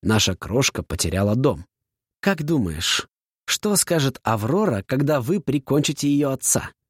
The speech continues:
В голосе Марго я слышу горечь. «Даже если он полное дерьмо, он ее отец». «Я ничего не скажу». Слышится тихий голосок со стороны двери. Ава заходит в спальню с подносом в руках.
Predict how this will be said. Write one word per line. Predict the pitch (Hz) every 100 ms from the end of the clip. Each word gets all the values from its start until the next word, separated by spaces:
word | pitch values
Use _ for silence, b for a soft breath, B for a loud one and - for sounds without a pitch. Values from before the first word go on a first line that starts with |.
| _
В | 82
голосе | 98 123 110 -
Марго | 110 107 104 143
я | 120 98
слышу | - 113 113
горечь. | 113 123 - - - b b b -
«Даже | 165 190 165
если | 170 190 -
он | 156 139
полное | - 190 160 143 127
дерьмо, | 123 120 135 160 92 - _ _
он | 107 143 156
ее | 127 135 143
отец». | 143 - 170 131 - - - _ _
«Я | - 143 151
ничего | 139 147 151 - 165 160
не | 110
скажу». | - - 117 110 92 _ _ B B B
Слышится | - - 123 - 110 104
тихий | - 113 113
голосок | 104 101 95 143 -
со | 101
стороны | - 107 104 107
двери. | 98 101 90 67 80 - _ _ _ -
Ава | 165 143
заходит | 117 113 131 107
в | -
спальню | - 123 147 101
с | 87
подносом | - 87 107 113 -
в | 76
руках. | 82 - - -